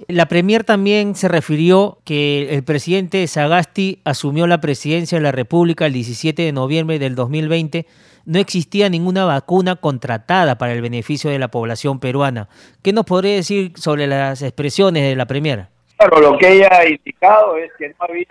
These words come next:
Speaker 2: ningún contrato suscrito con ninguna, con ninguna empresa, ¿no? Seguramente lo que habrían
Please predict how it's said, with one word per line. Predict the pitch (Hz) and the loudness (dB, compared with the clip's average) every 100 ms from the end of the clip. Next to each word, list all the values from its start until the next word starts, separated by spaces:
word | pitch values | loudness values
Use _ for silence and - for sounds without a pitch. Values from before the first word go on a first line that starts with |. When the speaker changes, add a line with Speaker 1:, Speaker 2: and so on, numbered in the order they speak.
| 170 | -12
Speaker 2:
ningún | 147 151 180 | -14 -14 -14
contrato | 160 147 135 170 180 156 147 | -10 -10 -6 -4 -4 -6 -10
suscrito | 131 117 - 190 190 151 | -14 -18 -10 -8 -6 -8
con | 127 131 123 | -8 -12 -12
ninguna, | 131 160 170 156 131 120 110 - - _ _ - | -12 -12 -6 -4 -4 -8 -12 -18 -20 _ _ -16
con | 123 | -12
ninguna | 123 127 170 175 | -10 -10 -8 -8
empresa, | 143 123 196 240 - 135 | -10 -10 -6 -4 -4 -6
¿no? | 180 196 | -6 -8
Seguramente | 147 165 165 160 180 165 143 | -8 -4 -4 -4 -10 -10 -10
lo | 135 | -10
que | 135 127 | -8 -6
habrían | 127 147 180 | -6 -6 -4